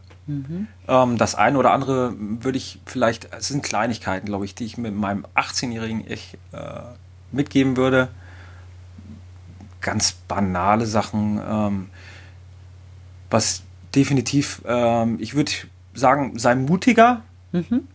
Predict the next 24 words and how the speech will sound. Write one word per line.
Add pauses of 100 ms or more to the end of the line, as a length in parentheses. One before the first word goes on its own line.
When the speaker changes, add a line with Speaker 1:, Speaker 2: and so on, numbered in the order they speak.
Speaker 2:
weil
ich
in
vielen,
vielen
Situationen
in
der
Vergangenheit (240)
nicht
mutig
genug
war. (180)
Speaker 1:
Mhm. (240)
Speaker 2:
Ähm, (1900)
was
meiner
Entwicklung, (1080)
was
ich, (140)
ähm, (260)
gut
getan
hätte,